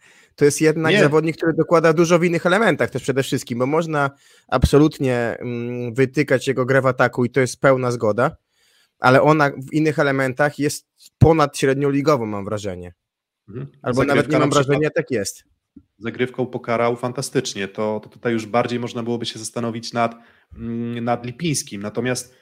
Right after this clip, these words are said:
Speaker 2: z Lipińskim jeszcze jest druga strona medalu. Spoglądasz statystyki zbiorcze i wydaje ci się, „Kurczę, tak sobie”. A potem patrzysz tak, set pierwszy dwa na trzy,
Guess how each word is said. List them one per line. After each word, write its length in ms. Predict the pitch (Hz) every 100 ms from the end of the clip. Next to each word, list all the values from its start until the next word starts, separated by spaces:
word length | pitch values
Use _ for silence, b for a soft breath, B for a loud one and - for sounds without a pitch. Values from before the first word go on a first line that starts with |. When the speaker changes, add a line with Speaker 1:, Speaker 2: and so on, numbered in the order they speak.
| b
Speaker 2:
z 100 | 107
Lipińskim 440 | 117 117 170 - 160
jeszcze 240 | 147 151
jest 300 | 147 143 127
druga 260 | 123 165 131
strona 280 | - 117
medalu. 320 | 110 104 104 104
Spoglądasz 440 | - 120 143 160
statystyki 560 | - 143 135 - 143 135
zbiorcze 420 | 110 170 - 147
i 60 |
wydaje 280 | 131 135 123
ci 100 | 120
się, 100 | -
„Kurczę, 360 | - 135 135 101
tak 160 | 104
sobie”. 380 | - 135 104 95 _ _ _ _ _ -
A 60 |
potem 260 | 120 135 143
patrzysz 420 | 143 139 139 -
tak, 260 | 110 101 -
set 260 | 143 -
pierwszy 380 | 131 113 - 98
dwa 180 | 104 127
na 100 | 127
trzy, 500 | 127 - 139 175